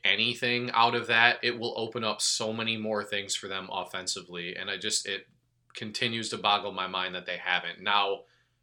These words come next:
yeah, the only thing, the only thing we could, that you could hang your hat on or, or wonder about is that, you know, because we talk about how the Wisconsin game played out, is that they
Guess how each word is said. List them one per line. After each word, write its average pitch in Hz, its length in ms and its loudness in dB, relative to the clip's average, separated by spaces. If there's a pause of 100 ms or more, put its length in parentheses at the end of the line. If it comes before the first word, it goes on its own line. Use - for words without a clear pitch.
(280)
yeah, 117 400 8
the 123 100 4
only 175 200 6
thing, 160 360 4
the 110 160 -6
only 151 400 2
thing 151 240 4
we 143 100 0
could, 127 200 -6
that 123 160 6
you 120 100 -4
could 120 140 4
hang 127 240 4
your 127 100 2
hat 123 220 8
on 123 180 6
or, 107 100 0
or 104 260 -4
wonder 120 320 -2
about 110 460 2
is 98 120 -6
that, 98 300 4 (1200)
you 120 100 -6
know, 107 80 -2
because 104 240 -6
we 110 80 -4
talk 117 180 4
about 110 320 2
how 113 140 0
the 110 60 -2
Wisconsin 107 420 0
game 101 140 -6
played 101 180 -4
out, 98 220 -2
is 95 80 -6
that 107 160 -2
they 101 100 2